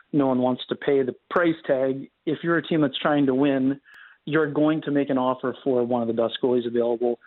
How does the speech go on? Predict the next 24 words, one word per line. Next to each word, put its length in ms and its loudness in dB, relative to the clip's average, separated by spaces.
Uh, 200 -2
I 60 0
would 160 2
say 100 0
he's 200 -6
the 140 2
best 360 0
goalie 280 0
available 420 -2
right 220 -4
now. 300 -4
So 260 0
I 160 0
do 220 0
think 180 0
that 120 -2
the 240 0
talks 260 -2
will 100 0
pick 240 -4
up 160 0
around 200 0
Hellebuyck, 400 2
but, 180 -2